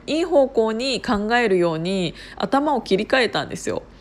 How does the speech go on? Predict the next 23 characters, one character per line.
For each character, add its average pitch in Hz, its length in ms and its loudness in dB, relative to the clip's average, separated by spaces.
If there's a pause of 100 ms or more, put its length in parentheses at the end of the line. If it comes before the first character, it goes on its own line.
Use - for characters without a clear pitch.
(260)
も 220 280 4
う - 20 2
そ 233 140 -2
れ 320 100 6
っ 403 40 2
て 392 160 2
本 381 300 0
当 392 100 2
に 370 120 0
勘 349 200 0
違 427 340 6
い 269 40 2
か 240 140 0
ら 202 100 2
の 180 100 0
世 170 140 0
界 190 220 0
な 170 120 -2
ん 165 60 -4
で 165 60 -2
す 165 100 -10
け 151 100 -2
ど、 170 440 6